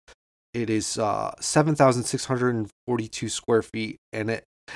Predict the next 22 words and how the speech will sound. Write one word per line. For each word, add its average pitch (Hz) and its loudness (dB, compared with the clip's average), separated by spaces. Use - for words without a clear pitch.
it 151 0
only 226 6
has 190 10
one 165 6
point 170 2
one 156 6
acres 156 6
'cause - -2
I 120 6
think 156 0
it's - 6
on 127 6
a 104 0
golf 110 4
course. 160 4
But, - -2
man, 120 4
this 156 2
thing 123 4
is 113 -6
pretty 120 0
fucking 104 -2